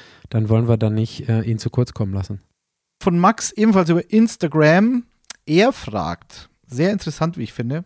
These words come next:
Speaker 2: Trevor Lawrence bei den Houston Texans oder Joe Burrow zu Hause gegen die Buffalo Bills Monday Night Football in diesem A-F-C-Showdown.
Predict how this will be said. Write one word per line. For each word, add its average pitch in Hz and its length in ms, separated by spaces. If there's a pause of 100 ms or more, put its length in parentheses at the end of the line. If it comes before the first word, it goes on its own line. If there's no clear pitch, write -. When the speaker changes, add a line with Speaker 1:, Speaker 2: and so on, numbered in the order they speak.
(460)
Speaker 2:
Trevor 214 320
Lawrence 185 800 (1500)
bei 170 140
den 233 140
Houston 220 280
Texans 214 400 (120)
oder 220 560
Joe 196 200
Burrow 208 480
zu 185 220
Hause 208 320
gegen 196 160
die 196 80
Buffalo 185 400
Bills 190 380
Monday 180 320
Night 180 260
Football 170 480
in 160 140
diesem 160 260
A-F-C-Showdown. 160 1300